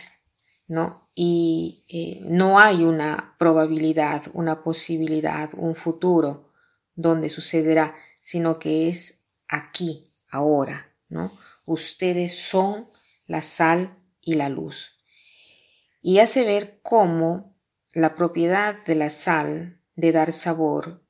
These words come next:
y la propiedad de la luz de iluminar son intrínsecas,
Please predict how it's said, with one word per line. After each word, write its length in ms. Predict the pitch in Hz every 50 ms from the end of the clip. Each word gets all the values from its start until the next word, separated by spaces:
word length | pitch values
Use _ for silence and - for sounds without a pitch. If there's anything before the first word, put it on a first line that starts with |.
| _ _ _
y 120 | - 180 180
la 160 | 170 160 165
propiedad 500 | 160 160 160 160 160 156 156 160 160 156
de 140 | 160 156 160
la 80 | 180
luz 280 | 180 170 160 156 156 151
de 100 | 156 151
iluminar 580 | 156 165 170 175 175 170 160 151 147 151 160 165
son 260 | - - 165 160 156
intrínsecas, 1080 | 151 151 151 151 - 180 190 185 175 165 170 - 160 - - - 156 - - - -